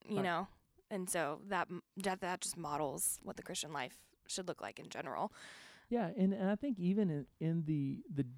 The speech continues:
Speaker 2: discipline of service,
Speaker 1: Mm-hmm.
Speaker 2: the discipline obedience is part of that sanctification, in that on a cold, wet morning at six A M,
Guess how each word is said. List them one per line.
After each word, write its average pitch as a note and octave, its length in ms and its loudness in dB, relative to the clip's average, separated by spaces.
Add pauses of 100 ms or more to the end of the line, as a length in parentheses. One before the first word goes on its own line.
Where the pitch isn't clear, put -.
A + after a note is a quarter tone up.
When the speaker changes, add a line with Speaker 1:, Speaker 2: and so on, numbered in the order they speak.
Speaker 2:
discipline C#3+ 600 4
of A#2 100 -2
service, - 580 -6
Speaker 1:
Mm-hmm. F#3 400 -6
Speaker 2:
the C#3+ 100 4
discipline C3+ 680 4
obedience - 580 -2 (300)
is C3+ 260 6
part C#3 240 6
of - 60 4
that B2+ 140 2
sanctification, B2+ 920 -2 (680)
in C#3 220 6
that B2+ 380 4 (380)
on C#3+ 140 4
a C3 100 2
cold, C#3+ 460 8
wet C3 460 6 (200)
morning B2+ 680 6 (800)
at A#2+ 200 0 (160)
six - 380 2
A B2 40 6
M, A#2+ 600 4